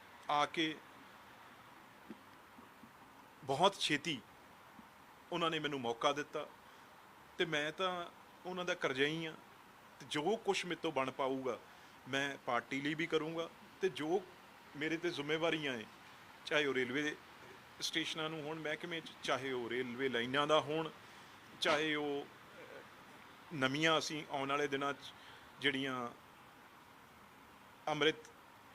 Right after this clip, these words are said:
ਜਿਹੜੀਆਂ ਭਾਰਤ ਟ੍ਰੇਨ ਨੇ, ਉਹ ਆਮ ਸਲੀਪਰ ਕਲਾਸ ਜਾਂ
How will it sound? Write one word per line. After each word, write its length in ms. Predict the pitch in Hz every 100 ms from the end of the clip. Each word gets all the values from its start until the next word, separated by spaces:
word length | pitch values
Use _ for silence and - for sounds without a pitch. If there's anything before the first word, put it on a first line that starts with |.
| - - - - - - - 156
ਜਿਹੜੀਆਂ 360 | 147 143 143
ਭਾਰਤ 360 | 139 131 120 135 -
ਟ੍ਰੇਨ 240 | 143 139
ਨੇ, 300 | 139 143 143 - - -
ਉਹ 180 | 143 -
ਆਮ 320 | 156 147 135 107 - - - - - - - -
ਸਲੀਪਰ 380 | - 156 139 151
ਕਲਾਸ 400 | 143 143 139 131
ਜਾਂ 380 | 127 139 135